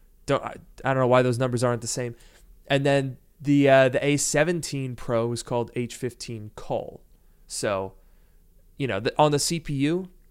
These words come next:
very similar. The G P U obviously adds ray tracing, and it is more of an increase, but not, like, crazy. So it does make you wonder, like, if these M three chips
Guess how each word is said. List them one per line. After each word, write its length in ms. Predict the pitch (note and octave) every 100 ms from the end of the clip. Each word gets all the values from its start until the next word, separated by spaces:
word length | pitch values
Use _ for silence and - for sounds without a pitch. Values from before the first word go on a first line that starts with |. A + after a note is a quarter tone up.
| -
very 200 | - G#2
similar. 400 | A2 D3+ C#3+ G2+ - _ _ -
The 80 |
G 200 | B2 D3+
P 120 | E3 E3
U 100 | D#3+
obviously 540 | C3 D#3 D#3 - B2
adds 280 | B2+ C3+ A#2+
ray 240 | A2 A#2+
tracing, 640 | D3 - C#3+ D3+ D#3+ E3+ F3 _ _ _ _ -
and 520 | B2+ A#2+ A#2 A2 - - -
it 200 | C#3 -
is 220 | C3 A2+
more 640 | A#2 A#2+ C3+ C#3 B2 A#2+ -
of 120 | B2
an 100 | A#2
increase, 520 | G#2+ A2 A2+ C#3+ D#3+ -
but 220 | D#3+ E3
not, 340 | G3+ G#3+ - -
like, 320 | D#3+ D3 - _ - - -
crazy. 760 | - - C3+ F3 D#3 G#2+ G#2 - _ _ _ - _ _ _ - _ _
So 540 | - - D3+ D3 C#3+ - _ _ _ _ _ _ _ _
it 140 | E3 E3+
does 200 | F#3+ E3+
make 200 | G3 F3+
you 80 |
wonder, 320 | E3 A3 C3+ A2
like, 360 | A#2+ A#2+ - - _ _ _ _ _ _ _ _ _ _ _ _ _ - _ -
if 360 | C3+ - - -
these 400 | B2+ D#3 D#3+ C#3+
M 240 | D3 C#3+
three 300 | - C#3+ C3
chips 720 | - - E3+ B2 - - -